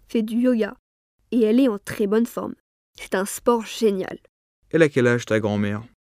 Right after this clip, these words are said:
Speaker 1: Quatre-vingt-quatre ans. Elle a commencé à faire du sport à l'âge de soixante ans, quand elle a fini de travailler et a pris sa retraite. Dans trois mois, elle fêtera son anniversaire.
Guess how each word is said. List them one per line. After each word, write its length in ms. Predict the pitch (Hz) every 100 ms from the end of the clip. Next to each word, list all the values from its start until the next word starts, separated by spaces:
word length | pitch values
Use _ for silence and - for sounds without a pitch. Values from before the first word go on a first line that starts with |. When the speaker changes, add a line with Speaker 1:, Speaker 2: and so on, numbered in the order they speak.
| _ _ _ -
Speaker 1:
Quatre-vingt-quatre 840 | 311 - 247 233 262 247 226 -
ans. 60 | - _ _ _ _ _ _
Elle 160 | 185 190
a 80 | -
commencé 540 | - 302 247 240 - 220
à 100 | 202
faire 220 | 196 202
du 120 | 190
sport 520 | - _ 208 247 - _ _ _
à 80 | 214
l'âge 200 | 226 240
de 120 | 190
soixante 640 | 202 - - 269 247 233 -
ans, 100 | _ _ _ _ _
quand 120 | 220
elle 140 | 208 202
a 80 | 220
fini 320 | - 277 269
de 80 | 226
travailler 680 | - 262 247 214 208 262 - -
et 120 | 214
a 120 | 214
pris 180 | - 233
sa 160 | -
retraite. 640 | 220 214 - - _ - _ _ _ _ _ _
Dans 120 | 226
trois 360 | 220 - - 294
mois, 280 | 311 330 349
elle 160 | - 214
fêtera 320 | 247 240 -
son 300 | 277 233 226
anniversaire. 840 | 262 269 269 262 - 233 220 -